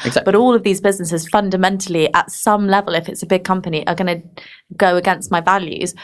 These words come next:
Speaker 2: But we can't just be broke <laughs> because, like,
Speaker 1: Yeah.
Speaker 2: you can't just not get paid. But I think, funnily enough, when you have some kind of, any kind of social justice want, or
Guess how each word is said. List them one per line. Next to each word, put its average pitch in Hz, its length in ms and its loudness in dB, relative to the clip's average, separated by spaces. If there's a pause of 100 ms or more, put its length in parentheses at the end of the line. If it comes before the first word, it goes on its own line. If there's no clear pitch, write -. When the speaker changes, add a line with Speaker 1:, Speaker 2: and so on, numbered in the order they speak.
(140)
Speaker 2:
But 196 140 0
we 214 80 2
can't 247 280 0
just 196 200 -6
be 196 80 0
broke 196 540 0
<laughs> - 60 -16
because, - 540 0
like, 170 300 0 (100)
Speaker 1:
Yeah. - 140 2
Speaker 2:
you 226 80 -2
can't 254 160 2
just - 120 -4
not 208 240 2
get 190 140 -2
paid. 220 220 2
But - 100 -2
I 190 60 -4
think, 202 260 -2
funnily 208 200 2
enough, 208 220 -2
when 190 200 0
you 180 160 -4
have 185 180 -4
some 214 340 -2
kind 190 220 -2
of, 185 160 -4
any 214 160 0
kind 202 120 -2
of 185 40 -4
social 185 400 0
justice 196 560 -6
want, 180 380 0
or 165 240 0